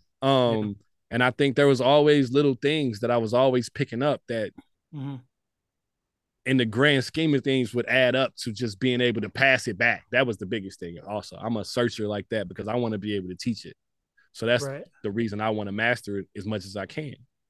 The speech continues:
Speaker 2: Final question. There are a few that I didn't get to because they were trade deadline related. We're gonna do that probably next episode. We're gonna focus on where the Raptors are now.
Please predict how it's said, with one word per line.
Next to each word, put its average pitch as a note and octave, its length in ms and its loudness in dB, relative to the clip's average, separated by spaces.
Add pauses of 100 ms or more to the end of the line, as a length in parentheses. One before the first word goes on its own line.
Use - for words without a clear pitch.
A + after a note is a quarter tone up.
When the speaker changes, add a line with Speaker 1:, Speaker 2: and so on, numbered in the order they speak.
(920)
Speaker 2:
Final F3 240 0
question. D3+ 420 -2
There D3 140 2
are D3+ 60 0
a - 40 -6
few F#3+ 280 -2
that E3+ 120 0
I D#3+ 80 2
didn't D#3 240 -4
get D3 240 -6
to E3+ 240 -2
because D3 440 -4
they D3 120 -4
were C3+ 120 -4
trade C#3+ 420 -4
deadline D3+ 400 -6
related. E3 440 0
We're C#3+ 140 -2
gonna D3+ 160 -2
do D3+ 240 -2
that D3 380 -4
probably E3+ 360 2
next D3 320 -8
episode. F3 520 2
We're D#3 100 2
gonna E3 140 0
focus E3 400 0
on D3+ 320 -6 (480)
where D#3+ 180 4
the E3 80 0
Raptors D#3 420 2
are C#3 240 -2
now. C3 420 -10